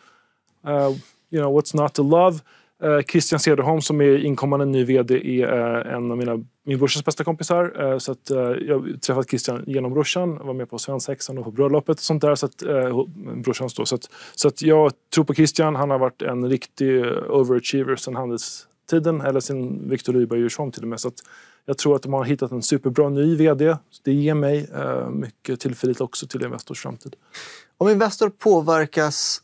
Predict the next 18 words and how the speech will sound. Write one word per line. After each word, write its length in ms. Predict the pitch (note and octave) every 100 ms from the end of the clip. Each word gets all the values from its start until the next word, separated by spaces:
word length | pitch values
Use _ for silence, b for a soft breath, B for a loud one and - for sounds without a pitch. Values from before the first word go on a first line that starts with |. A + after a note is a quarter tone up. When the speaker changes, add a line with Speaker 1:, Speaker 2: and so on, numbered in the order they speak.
| _
Speaker 2:
så 140 | -
mycket 240 | D3 - C3+
av 100 | B2+
Wallenbergarna 680 | C3+ A#2 A2+ A#2 A2+ A2+ A2+
och 120 | A#2
Wallenbergandan, 1200 | C3 A2+ A2 A2 G#2 G#2 - A#2 G#2+ F#2+ G#2 A#2 - _
Speaker 1:
Mm. 140 | C3+ C#3
Speaker 2:
vad 340 | A#2 D#3 E3+
är 60 | E3+
den 140 | B2
för 120 | - A#2+
oss 140 | -
som 140 | C3
inte 300 | B2 A2 -
känner 260 | A#2+ D3 A#2
dem? 140 | - - _ _ _ _ _ _ _ _ _ _ _ _ _ _
Speaker 1:
Nej, 120 | F3+
men 260 | F#3 F#3+